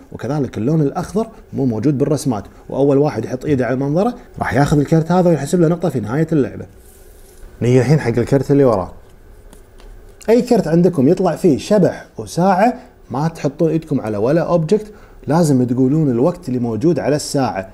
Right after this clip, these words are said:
لازم يكون عندنا شبح ولازم يكون ساعه، واللي ياخذ الكرت هو اول واحد يقول الوقت الصح.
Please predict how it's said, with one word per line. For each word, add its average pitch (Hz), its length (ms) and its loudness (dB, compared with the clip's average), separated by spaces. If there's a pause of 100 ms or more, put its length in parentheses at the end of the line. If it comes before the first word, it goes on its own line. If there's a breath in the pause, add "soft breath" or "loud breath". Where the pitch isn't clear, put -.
(160)
لازم 107 280 -4
يكون 113 220 -2
عندنا 120 360 -2
شبح 190 420 -2
ولازم 139 380 -2
يكون 156 280 -4
ساعه، 123 420 -4 (220 loud breath)
واللي 107 180 -4
ياخذ 135 320 -2
الكرت 170 380 0
هو 160 320 0
اول 156 240 0
واحد 151 280 0
يقول 143 220 2
الوقت 131 340 -2
الصح. - 400 -10